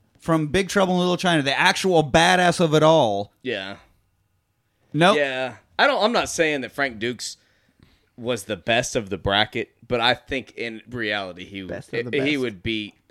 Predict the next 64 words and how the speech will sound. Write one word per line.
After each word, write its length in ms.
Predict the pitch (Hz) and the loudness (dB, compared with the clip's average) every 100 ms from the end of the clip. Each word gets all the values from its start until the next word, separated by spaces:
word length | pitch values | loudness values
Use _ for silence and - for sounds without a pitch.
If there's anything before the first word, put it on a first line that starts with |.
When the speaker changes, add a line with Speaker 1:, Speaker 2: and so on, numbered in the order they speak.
| _ | _
Speaker 2:
up 260 | 101 98 - - | -14 -14 -16 -10
the, 120 | 185 | -8
Speaker 1:
I 40 | |
think 40 | 170 | -2
Speaker 2:
well, 160 | 180 160 | 2 2
Speaker 1:
he'd 60 | |
Speaker 2:
not, 100 | 160 131 | 2 2
Speaker 1:
beat 40 | |
up 40 | 185 | 4
Speaker 2:
not 120 | 180 | 4
in 40 | 151 | 4
Speaker 1:
Bronson 180 | 131 | 0
for 40 | 117 | -2
Speaker 2:
reality. 220 | 104 92 92 | -2 -2 -4
Speaker 1:
sure. 80 | - | 0
Speaker 2:
I 120 | 175 | 2
don't 160 | 156 127 | 2 0
know. 180 | 110 - - - _ | -2 -4 -12 -20 _
The 100 | 151 | 0
real 360 | 156 185 196 170 | 4 8 10 8
Frank 280 | 151 139 117 | 4 0 0
Dukes 220 | 117 - | -2 -2
was 140 | 92 | -10
a 40 | 92 | -10
fraud, 340 | 95 62 - _ _ - | -8 -8 -12 _ _ -2
but 160 | 127 - | -2 -2
the 60 | |
Frank 260 | 107 147 123 | -6 -6 -4
Dukes 240 | 131 117 107 | -6 -6 -10
in 40 | |
the 60 | 101 | -8
movie 280 | 104 87 85 | -8 -8 -10
probably 320 | 95 82 78 | -12 -12 -14
would 140 | 80 | -14
have 140 | 78 73 | -14 -14
beat 160 | 87 | -16
up 100 | 60 | -6
Speaker 3:
Well, 160 | 247 269 | -2 0
Speaker 2:
Bronson. 260 | 220 202 226 | -2 -6 -8
Speaker 3:
the, 60 | 180 | -2
the 80 | 226 | -2
Speaker 1:
Yeah. 60 | - | -2
Speaker 3:
Frank 280 | 311 220 | -4 -2
Dukes 300 | 139 160 151 139 | 2 2 0 -6
in 60 | |
the 80 | 127 | -6
movie 340 | 120 135 120 | -4 -4 -4
is 140 | 117 107 | -6 -8
just 220 | 123 - | -10 -10
like, 220 | 110 - | -10 -12
he's 280 | - 175 131 | -10 -8 -4
a 40 | 131 | -2
mythical 420 | 120 113 110 107 | -2 -4 -8 -10
creature, 380 | - 113 - 92 | -10 -12 -10 -10
basically. 460 | 98 92 - 92 120 | -10 -10 -12 -4 -2
Speaker 1:
Yeah, 120 | 98 | 0
I 80 | 107 | -2
know. 200 | 101 92 | -4 -4
God, 200 | - 104 90 | -8 -10 -6
it's 80 | |
Speaker 3:
That 120 | 147 120 | -4 -4
Speaker 1:
so 40 | |
Speaker 3:
shit's 120 | 104 104 | -4 -4
Speaker 1:
glorious. 200 | 104 | -2